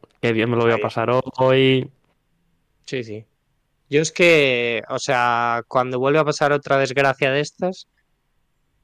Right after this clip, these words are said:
Speaker 2: o sea, ya, la última vez que hablamos de Draymond Green, ya sabéis lo que dijimos, ya sabéis un poco cuál es mi postura, y yo lo digo, o sea, si ya dije que lo hubiese sancionado con veinte partidos por lo anterior, porque es una persona reincidente y,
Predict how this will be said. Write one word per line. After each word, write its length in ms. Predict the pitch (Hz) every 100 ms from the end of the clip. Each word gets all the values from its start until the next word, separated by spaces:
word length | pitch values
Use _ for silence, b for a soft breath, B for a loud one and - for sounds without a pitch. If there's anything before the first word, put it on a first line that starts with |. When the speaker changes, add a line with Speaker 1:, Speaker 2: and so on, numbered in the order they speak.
| _ _ _
Speaker 2:
o 80 | 135
sea, 160 | - 127 135
ya, 380 | 143 185 - _ _ _ _ _ _ -
la 200 | 170 208
última 260 | 220 233
vez 100 | 170
que 80 | -
hablamos 240 | 151 151 143
de 60 |
Draymond 320 | 151 156 160
Green, 220 | 170 240 202
ya 80 |
sabéis 260 | 160 139 135
lo 100 | 127
que 80 | 127
dijimos, 440 | 135 220 247 277 -
ya 160 | 131
sabéis 320 | 135 143 143 131
un 100 | 143
poco 220 | 143 117
cuál 220 | 127 127
es 220 | 135 -
mi 160 | 131 120
postura, 520 | 120 113 170 185 220 - b b _ _ _ -
y 180 | 113
yo 140 | 120 131
lo 140 | 143
digo, 180 | 135 123
o 40 |
sea, 140 | 101 113
si 160 | -
ya 200 | 123 143
dije 260 | 160 156 120
que 100 | 123
lo 120 | 117
hubiese 240 | 127 117 -
sancionado 400 | 139 147 131 113
con 240 | 113 120
veinte 340 | 139 151 143
partidos 480 | 147 139 - 127 107
por 140 | - 113
lo 60 |
anterior, 500 | 113 113 120 151 190
porque 260 | 135 - 107
es 140 | 113
una 180 | 127 123
persona 360 | 110 120 123 104
reincidente 680 | 107 107 - 113 127 117 101
y, 320 | 107 110 101